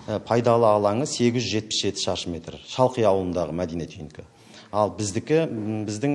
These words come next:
мәдениет үйі, Ақтөбек ауылындағы жүз елу орынды мәдениет үйінікі, э,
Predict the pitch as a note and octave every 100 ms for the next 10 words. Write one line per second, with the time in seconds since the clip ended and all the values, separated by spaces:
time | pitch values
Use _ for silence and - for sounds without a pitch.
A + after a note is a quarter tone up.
0 | C#3 C3 C3 C3+ C3+ C#3+ D#3 G#2+ A#2 A#2+
1 | B2 A#2+ A#2+ A2+ G2+ A#2 A#2 A#2 A2+ A2
2 | A2+ A2+ A2+ A2+ A2 A2 A2 D#3 D#3 -
3 | - - - G#2 F#2+ F#2+